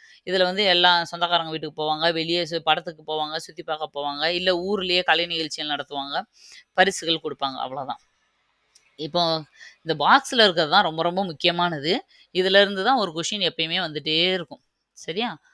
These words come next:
இதனால இது ரொம்ப முக்கியம். அறுவடை திருநாள,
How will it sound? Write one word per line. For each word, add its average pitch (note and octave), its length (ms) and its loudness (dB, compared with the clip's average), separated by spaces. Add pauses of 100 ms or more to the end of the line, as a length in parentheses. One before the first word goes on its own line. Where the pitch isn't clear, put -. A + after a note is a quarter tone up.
(380)
இதனால F3 280 0
இது G3+ 120 2
ரொம்ப E3 260 -6
முக்கியம். D3+ 380 -12 (340)
அறுவடை C4+ 580 2
திருநாள, F3 800 2